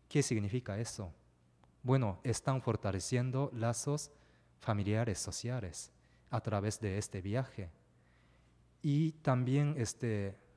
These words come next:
estaría bien que uno viaja por gusto, ¿no? Este, yo tengo tiempo libre, tengo vacaciones,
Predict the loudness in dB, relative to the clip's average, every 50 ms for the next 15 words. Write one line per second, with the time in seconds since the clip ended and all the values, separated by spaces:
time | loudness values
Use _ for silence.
0 | -20 -20 _ _ _ _ _ _ _ _ _ _ _ _ _ -6 -6 -2 -2 0
1 | 2 4 2 4 4 2 2 0 0 -2 -2 -2 0 0 0 -2 -2 -2 -2 -2
2 | -2 -2 -2 -6 -4 -4 -8 -6 -4 -4 -6 -6 -6 -10 -10 -10 -8 -10 -10 -12
3 | -12 _ _ _ _ _ _ -14 -12 -12 -12 -10 -8 -8 -8 -8 -8 -10 -14 _
4 | -20 -20 _ _ _ _ -4 -4 -4 -2 0 0 0 0 -2 0 2 2 2 2
5 | 2 -2 -2 0 2 0 0 0 -2 -2 -4 -2 -4 -4 -2 -2 -4 -4 -4 -4
6 | -6 -6 -4 -4 -2 -2 -2 -4 -6 -10